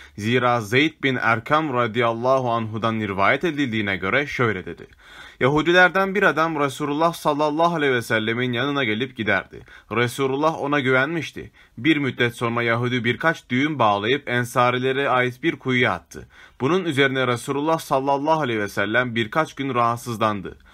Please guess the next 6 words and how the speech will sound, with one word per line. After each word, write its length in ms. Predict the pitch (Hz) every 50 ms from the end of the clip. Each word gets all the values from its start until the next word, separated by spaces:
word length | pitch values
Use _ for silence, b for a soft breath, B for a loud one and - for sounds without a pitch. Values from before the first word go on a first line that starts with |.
| B B B B
Ayşe 460 | B - 110 113 117 120 120 143 170
hadisine 480 | 160 147 143 127 127 120 - 135 143 147
göre 220 | 123 110 101 101
altı 400 | 95 - 104 101 107 107 - 156
ay 200 | 147 147 143 135
rahatsızlandı. 880 | 120 120 113 110 110 - - 110 98 98 98 95 92 90 85 80 -